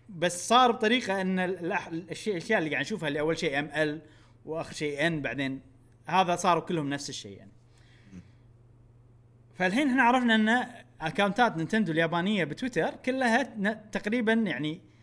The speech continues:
Speaker 1: نفس صيغة الإيميل يعني.
Speaker 2: إيميل، إي.
Speaker 1: إي. هل معقولة
Speaker 2: كلها
Speaker 1: في
Speaker 2: نفس.
Speaker 1: واحد لهالدرجة يعني صايد أكاونتاتهم وسووا شي بيسوي ترول؟ مو، ما خلصنا ترى. بعدين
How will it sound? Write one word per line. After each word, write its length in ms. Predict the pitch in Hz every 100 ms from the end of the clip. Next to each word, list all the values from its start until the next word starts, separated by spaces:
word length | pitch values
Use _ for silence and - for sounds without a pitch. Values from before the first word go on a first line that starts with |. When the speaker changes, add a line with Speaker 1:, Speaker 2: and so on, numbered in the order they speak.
| - -
Speaker 1:
نفس 580 | 151 202 - - - - -
صيغة 280 | 202 170 165 165
الإيميل 460 | 139 135 123 104
يعني. 180 | 101 - - - - 107
Speaker 2:
إيميل، 280 | 101 90
إي. 280 | 87 87 82 80
Speaker 1:
إي. 400 | 143 131 110 - - _ _ _ _ _ _ _ _ _ _ _ - _ -
هل 440 | 311 453 269 208
معقولة 320 | 196 202 392
Speaker 2:
كلها 160 | 403 226
Speaker 1:
في 100 | 226
Speaker 2:
نفس. 80 | 240
Speaker 1:
واحد 360 | 311 233 202
لهالدرجة 680 | 208 208 190 220 254 202 180
يعني 460 | 143 131 139 160 180 - - -
صايد 460 | - 196 220 233 190
أكاونتاتهم 680 | 175 196 185 220 233 196 180
وسووا 540 | 165 214 220 214 185
شي 160 | 214 196
بيسوي 300 | 170 190 175
ترول؟ 320 | 196 220 254 - - - - _ -
مو، 240 | 196 311
ما 140 | 349 339
خلصنا 420 | 339 320 214 151
ترى. 200 | 120 92 - -
بعدين 440 | 143 165 285 165